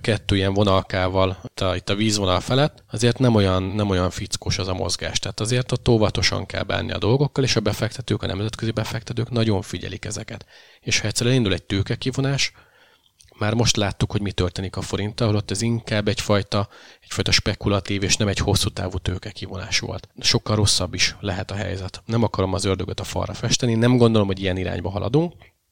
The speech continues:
de nyilván nagyon sok olyan beavatkozási pont van, ahol lehetett volna egy picit másképp csinálni a dolgokat, és lehet, hogy egy-két helyzetet most könnyebb lenne megoldani,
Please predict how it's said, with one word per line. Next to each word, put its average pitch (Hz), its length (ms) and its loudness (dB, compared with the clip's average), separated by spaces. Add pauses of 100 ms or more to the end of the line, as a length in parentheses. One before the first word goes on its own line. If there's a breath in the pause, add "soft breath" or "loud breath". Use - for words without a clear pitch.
(340)
de 127 80 4
nyilván 120 240 8
nagyon 104 240 6
sok 92 200 0
olyan 98 180 0
beavatkozási 95 640 0
pont - 340 -4
van, 143 260 2 (500 loud breath)
ahol 110 280 6
lehetett 110 360 2
volna 98 160 0
egy 95 80 -2
picit - 320 -4
másképp 95 420 -2
csinálni 143 300 4
a 131 40 6
dolgokat, 123 400 4
és - 120 0
lehet, 101 300 2
hogy 104 140 0 (420 loud breath)
egy-két 107 500 -2
helyzetet 110 600 0
most 101 180 2
könnyebb 101 380 4
lenne 92 320 -2
megoldani, 107 600 -2